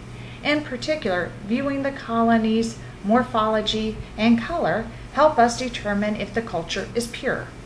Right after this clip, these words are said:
If not, we may have to perform one of the isolation methods we just reviewed.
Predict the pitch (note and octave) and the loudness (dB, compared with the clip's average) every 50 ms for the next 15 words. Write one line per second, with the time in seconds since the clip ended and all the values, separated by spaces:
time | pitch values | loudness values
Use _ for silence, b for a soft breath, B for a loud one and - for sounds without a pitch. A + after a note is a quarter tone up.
0 | - - - B B B B B B B B B C4 B3 - - B3+ C4 D4 F4 | -16 -16 -16 B B B B B B B B B -2 -2 -2 -2 0 0 2 0
1 | G4 G4 - - - B B B B - C#4+ D4 C#4+ D#4 D#4+ D#4+ D4+ D4+ D4 D4+ | 0 -2 -6 -10 -12 B B B B -4 -2 0 2 2 4 4 2 2 2 0
2 | D4 C#4+ - C#4+ C4+ - - A#3 A3+ A#3 A#3 A3+ A3+ A3+ A#3 A3+ A3+ G#3+ A3 A3 | -4 -4 -4 -6 -6 0 4 6 8 8 8 6 6 6 4 4 6 4 4 2
3 | A3 - A#3 A3+ B3 D4+ E4+ - - A3+ F#3 E3+ E3 E3 E3 - A#3 A#3 - - | 0 -2 -2 0 2 2 2 2 0 -2 0 0 0 0 0 0 0 0 0 -2
4 | A#3+ A#3+ - - F3+ E3+ - - G#3 G3+ G3 A3 G#3+ F#3+ D#3+ - - | -2 -2 0 -2 -2 -2 -2 -2 -2 -2 0 0 0 0 0 -2 -4